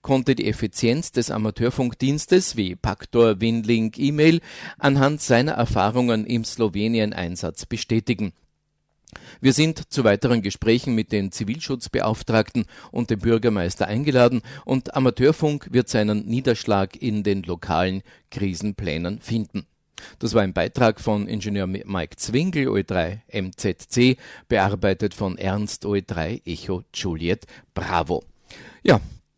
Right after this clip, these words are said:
ich hab am Beginn des heutigen Rundspruchs nicht einmal unsere Verbindungsstationen durchgegeben, das möchte ich jetzt wiederholen. O E eins, äh, V F W Wolfgang überträgt über das Kallenberg Relais, Fritz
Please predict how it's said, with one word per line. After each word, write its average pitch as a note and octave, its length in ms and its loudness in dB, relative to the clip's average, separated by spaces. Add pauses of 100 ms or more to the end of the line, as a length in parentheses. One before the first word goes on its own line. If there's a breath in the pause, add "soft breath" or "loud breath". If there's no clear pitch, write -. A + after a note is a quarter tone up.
(480)
ich - 160 -6
hab - 320 -2
am A2 160 -2
Beginn D3+ 340 2
des C#3+ 160 2
heutigen B2+ 300 0
Rundspruchs B2 540 -4
nicht A#2 200 -4
einmal G#2 260 2 (300 loud breath)
unsere G#2 800 0 (160 soft breath)
Verbindungsstationen C#3 1040 0
durchgegeben, G#2 640 -2
das F#2 180 -6
möchte F2 260 -8
ich F2+ 60 -10
jetzt - 260 -8
wiederholen. C#3+ 420 4 (400 loud breath)
O C#3+ 140 0
E D3+ 100 2
eins, C3+ 440 0
äh, B2 260 8
V C#3+ 320 2
F C#3 240 0
W C3 200 4
Wolfgang A#2+ 480 2
überträgt G#2+ 600 -2
über G#2 180 0
das G2+ 240 -4
Kallenberg C3+ 560 0
Relais, G#2+ 400 2
Fritz - 640 -6